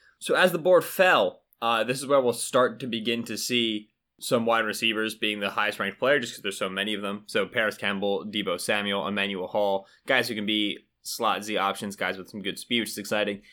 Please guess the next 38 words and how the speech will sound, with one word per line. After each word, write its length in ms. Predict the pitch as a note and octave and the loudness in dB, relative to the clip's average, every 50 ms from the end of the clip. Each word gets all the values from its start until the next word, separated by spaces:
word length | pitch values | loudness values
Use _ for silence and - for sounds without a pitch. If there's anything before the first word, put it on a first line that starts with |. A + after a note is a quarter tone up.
| _ _ | _ _
Safety 500 | - - - B2 C3 C#3 C3+ - C3+ B2+ | -6 -2 2 2 2 2 2 0 0 0
remains 360 | A#2+ A#2 A#2 A#2 A#2 G#2+ G2+ | 0 2 0 0 0 -2 -4
strong. 420 | - - - A#2 A2+ G#2+ G#2 G#2 G2 | -4 -4 -2 0 2 2 0 0 0
Darnell 300 | G#2 F#2+ G#2 A#2 B2+ C3 | 0 0 0 0 -2 -2
Savage, 640 | - - B2 G#2+ G2+ F#2+ F#2+ F#2 F#2+ - - - _ _ _ - | 0 0 0 0 0 0 -2 -2 -4 -6 -12 -18 _ _ _ -6
Juan 300 | G2+ G#2 G#2+ G#2+ A2 A2 | 0 2 2 4 2 2
Thornhill, 540 | - B2+ A#2 A2 G#2+ A#2 G2+ F#2+ F#2 G2 G#2 - | 0 0 0 0 0 -2 -2 -2 -2 -4 -6 -4
Deontay 360 | A2 G2+ F#2 F#2+ G2 A2 G2 | -2 0 0 0 -2 -4 -4
Thompson, 460 | A2 G2 G2 G2 F#2+ - F#2 F#2+ - - _ - | -2 -2 -2 -2 -4 -4 -6 -6 -8 -10 _ 2
all 180 | A2 A#2 A#2 | 4 4 4
on 60 | A#2 G#2+ | 4 2
the 60 | G2+ | -2
board. 360 | F#2+ G2+ F#2+ F2+ E2+ D#2+ - _ _ | -4 -2 0 0 0 -2 -4 _ _
Very 280 | - A#2 C3 B2 A2+ G2 | 0 2 4 4 4 2
exciting. 440 | F#2 - - G2 F2+ E2+ F2 F2 - _ - - _ _ | 0 0 -2 -2 -2 -2 -4 -6 -10 _ -20 -20 _ _
Caleb 260 | - - C#3 C3 B2+ A#2+ | -2 2 2 2 2 2
McGarry, 400 | A#2+ A2+ B2 B2 B2 B2 A#2+ A2+ | 2 4 4 4 4 4 4 2
name 220 | A#2 A#2 A#2+ A#2 | 2 2 2 2
that 100 | A2+ G#2+ | 0 0
I 100 | G#2+ A2 | 0 0
brought 280 | G#2+ A2 A2+ A2 G#2+ G#2+ | 2 2 2 4 4 4
up 180 | G2+ G2+ G2+ - | 2 2 0 -2
on 220 | - G#2+ G2+ G2 | -2 -2 -2 -2
the 240 | F#2+ G2 G2 F#2+ F#2 F#2+ | -2 -2 -2 -2 -2 -4
beginning 240 | A2 G#2+ G2 G2+ | -4 -4 -4 -4
of 60 | F#2+ F#2+ | -4 0
the 40 | |
first 180 | - E3+ F3 - | 0 0 0 0
round, 160 | D3 B2+ A#2+ | 0 -2 -2
is 80 | A#2 G#2+ | -2 -4
also 440 | - G2+ A2+ A2+ - - A2+ G#2 E2+ | -2 0 0 0 2 2 2 2 2
available 480 | G2+ G#2 G#2 G2+ G2+ G2+ G2+ G2+ D2 | 2 4 4 4 4 4 2 2 2
along 360 | G2+ A2+ A#2 A#2 A#2+ B2 A#2 | 2 2 4 4 4 2 2
with 180 | A2 G#2 G2+ G#2 | 0 -2 -2 -2
Yodny 400 | D#2+ F#2+ G#2 G2 F#2+ F#2 G2 G2 | 0 0 2 2 2 0 -4 -8
Cajuste, 460 | - G#2 G2 G2+ G2 F#2 F#2+ - - _ _ _ _ _ _ - | -8 -8 -6 -4 -4 -4 -4 -8 -12 _ _ _ _ _ _ 0
David 260 | G#2+ G#2 G2+ G2 F#2 | 0 2 2 2 0
Edwards, 400 | F#2 F#2+ F#2 G2 G2 G2 - | 0 0 0 0 -2 -2 -2